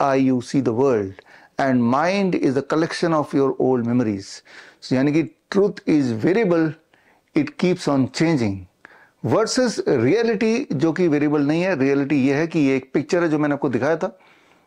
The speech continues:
that was a picture, that is a reality, जो बदल नहीं सकता। तो सच्चाई, ट्रुथ बदल सकती है, रियलिटी कांस्टेंट रहती है, वो किसी भी सर्कमस्टेंस पे निर्भर नहीं रहती है,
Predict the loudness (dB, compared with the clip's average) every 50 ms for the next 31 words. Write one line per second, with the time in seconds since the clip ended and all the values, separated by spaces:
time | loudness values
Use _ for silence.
0 | -6 -2 -2 0 0 -2 -2 -2 -2 -2 0 0 -2 -2 -2 -2 -4 -2 -2 -2
1 | 0 0 2 2 2 2 2 0 0 -2 -2 -4 -4 -2 0 0 0 0 0 0
2 | 2 2 0 0 -2 -4 -8 -12 -10 -12 -12 -14 _ _ -20 -20 -20 -20 -20 -20
3 | -20 _ _ _ 0 2 2 2 2 0 -2 -2 -4 -4 -2 -2 -2 0 2 2
4 | 0 0 0 0 0 0 0 -2 -10 -20 _ _ -6 -2 0 0 0 0 0 -2
5 | -4 -6 -2 -2 0 0 0 -2 -4 -8 -10 -6 -4 -2 0 0 0 0 0 -2
6 | -2 -2 -2 -2 -4 _ _ _ _ _ _ -2 -2 -2 -2 -2 -2 -2 0 0
7 | 0 -2 -2 -2 -2 0 0 -2 -2 -2 -2 -4 -4 -4 -4 -6 -4 -2 0 0
8 | 0 2 0 0 -2 -6 -10 -20 -20 -20 -10 -4 -4 -2 -2 -2 -2 -4 -2 -2
9 | -4 -4 -2 -2 -2 0 0 0 0 0 0 0 0 0 0 0 0 0 -2 -2
10 | -2 0 0 -2 -4